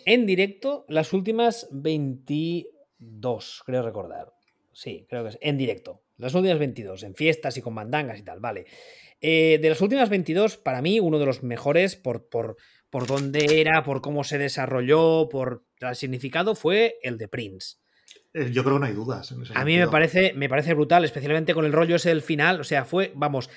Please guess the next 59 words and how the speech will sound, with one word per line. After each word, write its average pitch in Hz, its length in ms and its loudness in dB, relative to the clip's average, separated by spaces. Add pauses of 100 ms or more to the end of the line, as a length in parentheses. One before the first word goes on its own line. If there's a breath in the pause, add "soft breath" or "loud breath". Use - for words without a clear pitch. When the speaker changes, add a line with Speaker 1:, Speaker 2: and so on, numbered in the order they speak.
(140 loud breath)
Speaker 1:
ni 170 160 0
hecho 196 180 2
a - 20 4
propósito, 185 640 2 (240 loud breath)
se 180 220 0
pone 196 280 2
a 196 180 0
tocar 156 460 4
Purple 175 300 2
Rain 196 360 2
y 156 100 -2
se 147 120 0
pone 156 200 2
a - 20 0
llover. 113 320 -4
O 95 100 -20
sea, 120 220 -6
Speaker 2:
No, 123 180 0
que 120 100 -2
sí, 123 100 -2
Speaker 1:
brutal. 160 180 4
Speaker 2:
no, 147 60 2
todo, 151 260 2
todo. 135 240 0
O - 40 -16
sea, 127 120 -8
Speaker 1:
Brutal, 165 380 6
Speaker 2:
ese, - 20 0
ese, 156 140 -2
Speaker 1:
o - 120 -4
sea, 143 80 4
Speaker 2:
ese 131 100 -2
halftime 147 200 0
Speaker 1:
brutal. 139 60 0
Speaker 2:
show 170 260 0
es 151 140 2
el 127 100 0
mejor 123 260 -2
halftime 127 260 -8
show 143 200 -2
de, 113 180 -4 (240 loud breath)
yo 127 80 -4
creo 123 120 -2
que 143 80 -2
de 156 40 2
la 120 80 -2
historia. 113 560 0
Y 113 40 -10
aparte 135 240 0
Speaker 1:
Brutal. 135 160 0
Speaker 2:
porque 107 60 -4
los, 110 240 -8 (300 loud breath)
los 127 320 0
shows 170 680 0
hasta 131 440 -2
mediados 139 440 2
de 170 100 0
los 160 340 2
ochenta, 156 720 -2